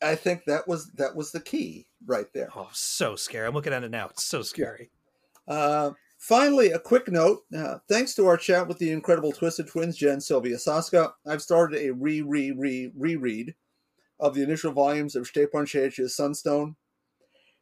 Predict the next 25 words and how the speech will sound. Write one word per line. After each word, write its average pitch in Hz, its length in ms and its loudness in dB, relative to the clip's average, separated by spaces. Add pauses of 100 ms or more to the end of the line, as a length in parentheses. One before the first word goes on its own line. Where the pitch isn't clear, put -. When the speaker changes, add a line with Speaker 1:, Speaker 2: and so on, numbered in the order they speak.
(120)
Speaker 1:
And 190 100 4
I 214 40 4
gotta 247 260 8
say 185 580 6
that 160 200 6
it - 120 -2
reads 170 420 -2
even 175 360 0
better 165 340 6
knowing 151 680 0
about 143 500 2 (260)
how 156 160 -2
things 147 440 -6
go 147 320 2
for 131 460 2 (880)
Allie 156 260 2
and 143 80 0
Lisa 156 340 0
in 143 140 -2
the 131 80 2
books 147 300 -4
to 160 100 -2
follow, 147 520 0 (720)
for 170 200 2
good 170 420 4